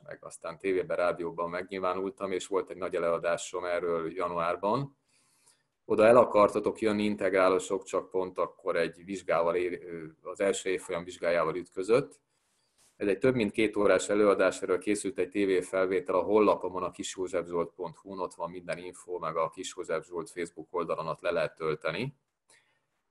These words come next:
Ott beszéltem, hogy miről szól a kétezerhúszas év.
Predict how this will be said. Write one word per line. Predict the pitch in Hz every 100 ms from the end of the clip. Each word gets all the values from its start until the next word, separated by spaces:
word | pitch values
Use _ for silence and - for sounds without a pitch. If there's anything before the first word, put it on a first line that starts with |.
| _
Ott | 110 101
beszéltem, | 117 113 107 90 98 95
hogy | 98
miről | 104 98
szól | 87 - 92
a |
kétezerhúszas | 80 92 87 85 - 92 82 76
év. | 82 69